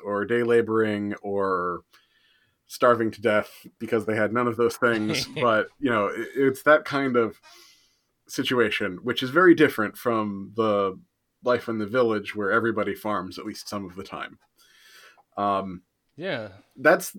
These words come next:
Speaker 1: you know, that's the big difference, I would <laughs> say. Uh, and, and you can say that for any time between, you know, the, the time that cities started getting refounded up until, uh, you know,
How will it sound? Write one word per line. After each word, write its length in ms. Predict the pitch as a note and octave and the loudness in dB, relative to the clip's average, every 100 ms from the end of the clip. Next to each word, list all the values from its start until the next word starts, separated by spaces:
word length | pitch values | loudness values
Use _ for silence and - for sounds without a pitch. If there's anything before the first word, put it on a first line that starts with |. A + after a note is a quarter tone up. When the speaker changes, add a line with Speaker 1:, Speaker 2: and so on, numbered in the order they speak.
| D#3+ | -4
Speaker 1:
you 120 | D#3+ | 2
know, 80 | D3+ | 4
that's 260 | D#3 D3+ - | 4 2 -2
the 100 | C3+ | 0
big 360 | B2+ A2+ G2+ - _ | 0 0 -4 -20 _
difference, 380 | A2 - - - | -10 -10 -14 -14
I 120 | - | -8
would 120 | G#2+ F#2+ | -6 -6
<laughs> 0 | |
say. 680 | - - - B2+ F3+ - - - - - | -6 -4 0 2 2 0 -2 -12 -12 -10
Uh, 280 | A2+ A#2+ G#2+ | -2 0 2
and, 140 | A#2 A#2 | 2 0
and 180 | C3 C3 | -4 -2
you 80 | |
can 140 | C3+ C3 | -2 -2
say 240 | - C3+ | 0 0
that 280 | B2 A#2 - | 2 2 0
for 220 | - A#2 A2+ | -2 -2 0
any 200 | B2 A#2+ | -2 -6
time 640 | - A2 A2 G#2+ G#2 F#2+ _ - _ _ | -4 -2 -2 -2 -6 -8 _ -20 _ _
between, 680 | - A2 B2 A#2 A2+ G#2 G2 G#2+ | -14 -8 -2 0 0 -2 -6 -6
you 80 | |
know, 100 | G#2 | -6
the, 140 | G2+ G2+ _ | -6 -8 _
the 80 | A2+ | -16
time 300 | - A#2 A2+ | -8 -6 -4
that 120 | G#2+ | -6
cities 320 | - B2 A2+ - | -8 -6 -6 -4
started 320 | A2+ A2 G#2 | -4 -4 -4
getting 200 | G#2+ G#2 | -6 -6
refounded 720 | G2+ - A2 G#2+ G#2 G2 F#2 _ - - _ | -8 -6 -6 -4 -4 -6 -8 _ -20 -20 _
up 180 | A2+ A2 | -8 -6
until, 600 | G#2+ G2+ G#2+ G2+ G2 F2+ - _ - | -6 -6 -4 -2 -2 -4 -10 _ -14
uh, 320 | - G2 F2+ F2 _ | -10 -6 -6 -8 _
you 80 | - | -12
know, 240 | F#2 E2 | -10 -10